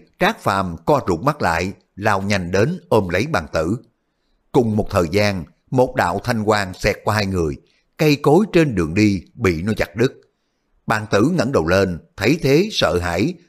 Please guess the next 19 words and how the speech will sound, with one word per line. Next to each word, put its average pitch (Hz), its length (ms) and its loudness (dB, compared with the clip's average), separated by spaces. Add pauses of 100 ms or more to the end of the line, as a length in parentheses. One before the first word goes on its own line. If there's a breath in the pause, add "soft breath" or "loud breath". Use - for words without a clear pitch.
(120 soft breath)
hít 175 160 2
sâu - 200 -2
một 82 160 -8
hơi, 101 260 4 (640)
lại 107 260 -2
nhìn 107 340 0
về 95 180 2
phía 123 200 2 (100)
Trác 98 160 -2
Phàm 85 160 -2
bên 107 160 0
cạnh, 76 300 -6 (500)
trong 123 220 0
mắt 156 180 -2 (340)
tràn 117 220 -2
ngập 107 220 -2
sự 85 340 -2
cảm 76 180 -4
kích. 139 180 -10